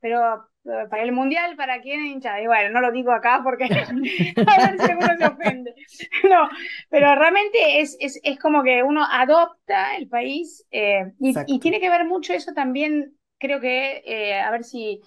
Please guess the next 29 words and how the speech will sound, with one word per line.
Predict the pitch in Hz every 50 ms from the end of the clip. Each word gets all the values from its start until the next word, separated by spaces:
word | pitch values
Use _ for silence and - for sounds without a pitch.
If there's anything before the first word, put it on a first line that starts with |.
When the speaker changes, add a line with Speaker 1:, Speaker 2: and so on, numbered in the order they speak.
| _ _ _ _
Speaker 1:
si | _ 240 226
pensás | 220 - - 226 220 214 220 240 247
lo | 262 269
mismo, | 277 277 269 277 294 294 285 285 277 -
que | - 254 247 254 262 254 285 285 _ _ _
lo, | - - 240 233 240 -
el | - - - 233 240 240
modo | 262 302 339 359 370 359 339
en | 311 294 269
que | 269 269
los | 240 233 -
papás | _ - 233 - - 320 294 262 233 - - - _ _
hablan | - 262 302 302 262 247 226 214 196 190 196 190
con | 190 - - 202
los | 208 202 202 - -
hijos, | 311 302 - - - 208 185 - 185 - - - - - - - 156 160
sus | - - 302 - 302
Speaker 2:
Absolutamente. |
Speaker 1:
comentarios | 294 302 269 262 262 254 247 - 330 330 330 320 294 262 247 226 226 214 - - - _ _
con | - 226 202
respecto | 214 208 208 - 277 262 - 285
al | 254 240
país, | - 208 208 226 269 294 285 269 247 214 - - _ _ - _ _ _ _ _ -
eh, | - - 233 226 220 220 214 208 208 202 196 214 196
per-, | 190 233 226 - - - - -
porque | 254 240 - 247
si | 226 - - 254 247
el | 247 247 240
papá, | 254 240 247 294 311